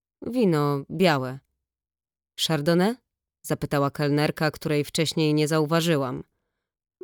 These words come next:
„Może być”, odparłam, siadając przy stole. Po chwili wróciła z moim winem. „Dziękujemy bardzo”. Piotr uśmiechnął się do niej uroczo.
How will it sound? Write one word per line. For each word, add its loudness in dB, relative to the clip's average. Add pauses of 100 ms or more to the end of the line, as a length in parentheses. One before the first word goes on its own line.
(140)
„Może 2
być”, 0 (360)
odparłam, 0
siadając 0
przy -6
stole. -6 (1040)
Po -4
chwili -2
wróciła 0
z -4
moim 2
winem. -4 (800)
„Dziękujemy 4
bardzo”. -4 (760)
Piotr -2
uśmiechnął 2
się 0
do 2
niej 4
uroczo. -4